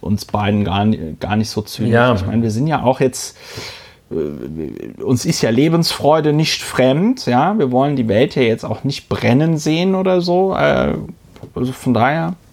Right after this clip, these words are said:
Speaker 2: Ja, Thomas Bernhard hatte ja auch, war ja auch gut drauf wahrscheinlich intern, äh, oder in, im kleinen Kreis.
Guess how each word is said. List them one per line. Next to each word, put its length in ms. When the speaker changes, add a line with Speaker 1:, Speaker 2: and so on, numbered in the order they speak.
Speaker 2:
Ja, 260
Thomas 400
Bernhard 380
hatte 220
ja 100
auch, 320
war 80
ja 100
auch 180
gut 280
drauf 260
wahrscheinlich 800
intern, 760
äh, 120
oder 320
in, 240
im 180
kleinen 300
Kreis. 480